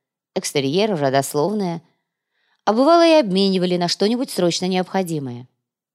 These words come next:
Найти женщину в современном мире ещё проще. Хочешь быстрой любви? Иди в соответствующий квартал. Хочешь несложных отношений? К твоим услугам официально разрешённый в Исламском Союзе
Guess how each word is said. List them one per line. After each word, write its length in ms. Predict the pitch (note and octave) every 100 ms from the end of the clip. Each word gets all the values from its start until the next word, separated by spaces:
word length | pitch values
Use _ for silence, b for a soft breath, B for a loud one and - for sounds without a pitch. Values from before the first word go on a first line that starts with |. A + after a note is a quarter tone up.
| _ _ _ _ -
Найти 280 | E3 F3 G3
женщину 420 | F#3 G#3 - F3+
в 60 | -
современном 520 | E3+ F3 F3+ E3+ E3+
мире 320 | E3+ G#3+ G3 F3
ещё 360 | G#3 A3 - C4
проще. 480 | F3+ D3 - D#3 D3+ _ _ _ _ _ _ _ _ _
Хочешь 340 | - A3 A#3+ A3+
быстрой 380 | B3 B3 B3
любви? 400 | B3 A3+ C4 C#4 - _ _ _ _
Иди 260 | F3+ F3+ A#3+
в 40 |
соответствующий 720 | - C#4 F#3+ F3+ A3 G#3+ F#3+
квартал. 600 | - D3+ C#3+ C3+ C3 C#3+ _ _ _ _ _ _ _
Хочешь 400 | - E3+ F3 E3+
несложных 440 | D#3+ E3 D#3+ D#3
отношений? 680 | D3+ D3+ - D#3+ F3+ G3+ - _ _ _
К 80 | -
твоим 260 | B3 D4 C4+
услугам 400 | B3 A#3+ A#3 A#3
официально 640 | A3 A3 G3+ G3 A3+ B3
разрешённый 640 | A3 G3 G3 G3 G3+ G3+
в 60 | F#3
Исламском 440 | F3+ F#3 F3 F3
Союзе 500 | D#3+ E3+ F3 E3+ G3+